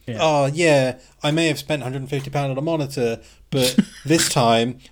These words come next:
Speaker 2: I didn't spend that much on this, and I didn't spend that much on this. So essentially, I'm losing no money." You know, it's like
Speaker 1: Yeah.
Speaker 2: girl math.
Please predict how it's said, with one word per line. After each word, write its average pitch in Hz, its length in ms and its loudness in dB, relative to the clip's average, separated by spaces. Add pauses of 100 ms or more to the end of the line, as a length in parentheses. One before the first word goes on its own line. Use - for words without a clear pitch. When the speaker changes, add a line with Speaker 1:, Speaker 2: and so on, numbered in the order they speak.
(120)
Speaker 2:
I 135 100 2
didn't 147 220 -4
spend 135 300 -2
that 139 120 -4
much 139 240 -6
on 160 120 -2
this, 175 200 -4
and 117 80 -6
I 117 60 -2
didn't 147 180 -4
spend 127 240 -6
that 131 140 -6
much 135 180 -10
on 147 80 -4
this. 143 140 -4
So 127 80 -4
essentially, 117 880 -4 (440)
I'm 123 200 -2
losing 117 320 -2
no 110 140 -2
money." 104 440 -8
You 117 140 -8
know, 113 100 -4
it's 127 80 -2
like 117 140 0
Speaker 1:
Yeah. 101 60 -4
Speaker 2:
girl 120 180 0
math. 90 380 -8